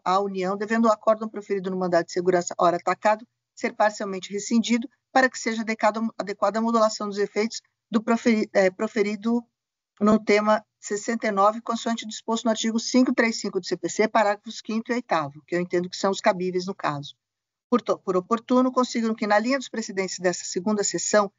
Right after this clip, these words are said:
a incidência de encargos moratórios ou punitivos sobre os valores eventualmente aproveitados em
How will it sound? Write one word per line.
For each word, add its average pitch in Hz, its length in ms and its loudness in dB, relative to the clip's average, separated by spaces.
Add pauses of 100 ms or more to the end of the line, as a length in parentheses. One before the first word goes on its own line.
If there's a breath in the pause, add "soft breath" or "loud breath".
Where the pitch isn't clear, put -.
(200)
a 196 100 2
incidência 233 440 -2
de 226 120 -4
encargos 220 340 0
moratórios 226 640 0
ou 233 100 -2
punitivos 214 580 0
sobre 180 200 -2
os 185 60 0
valores 185 500 4
eventualmente 208 680 0
aproveitados 175 720 -2
em - 40 -20